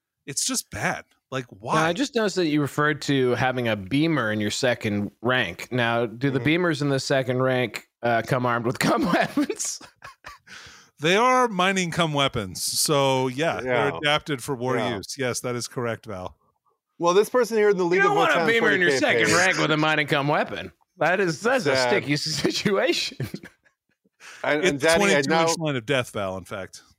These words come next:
Speaker 3: Danny, I now believe this was you who wrote this comment here, but
Speaker 1: It wasn't. It
Speaker 3: G W,
Speaker 1: wasn't.
Speaker 3: G W are idiots that don't understand their own rules, Iv. Uh, so this beam nerf breaks their own core rule targets for shooting rule. Only enemy units can be chosen as a target for an attack.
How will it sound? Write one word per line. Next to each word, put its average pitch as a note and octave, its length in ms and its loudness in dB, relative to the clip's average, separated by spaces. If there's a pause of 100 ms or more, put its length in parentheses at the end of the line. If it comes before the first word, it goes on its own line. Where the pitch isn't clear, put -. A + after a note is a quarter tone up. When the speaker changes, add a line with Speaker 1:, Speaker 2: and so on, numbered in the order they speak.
(680)
Speaker 3:
Danny, D#3+ 340 2
I C#3+ 80 -2
now C#3+ 160 0
believe C#3+ 300 0
this C#3 180 -2
was A2 180 -6
you D3 220 -2
who A#2+ 80 -6
wrote G#2+ 260 -6
this F#2 160 -12
comment F#2+ 500 -10
here, F#2+ 220 -6
but G2 240 -4 (120)
Speaker 1:
It D#3+ 100 -4
wasn't. F#3 360 2
It E3+ 40 -8
Speaker 3:
G G#3 80 2
W, G#3+ 300 -2
Speaker 1:
wasn't. A2+ 280 -4 (160)
Speaker 3:
G G3 160 -6
W G#3+ 460 2
are D#3 140 2
idiots D#3 520 0
that D3 120 -2
don't C#3+ 200 0
understand C#3+ 520 -4
their C3+ 160 -2
own D3+ 260 0
rules, C#3 540 -2
Iv. C3 400 -4 (460)
Uh, B2+ 220 -2
so F3 300 -2
this F#3+ 220 2 (100)
beam F#3 340 -4
nerf C3+ 220 -2 (160)
breaks E3+ 320 -4
their C3 240 -2
own D3+ 320 -2
core E3 360 -4
rule D3 220 -4
targets B2 400 -6
for A2 140 -12
shooting C#3+ 340 -6
rule. G#2 360 -4
Only C3 220 -4
enemy B2 260 -4
units A#2 200 -8
can - 140 -12
be - 20 -8
chosen A#2 400 -8
as F#2+ 100 -8
a F#2+ 60 -10
target G2+ 380 -6
for F#2 140 -10
an E2 80 -16
attack. A#2 460 -4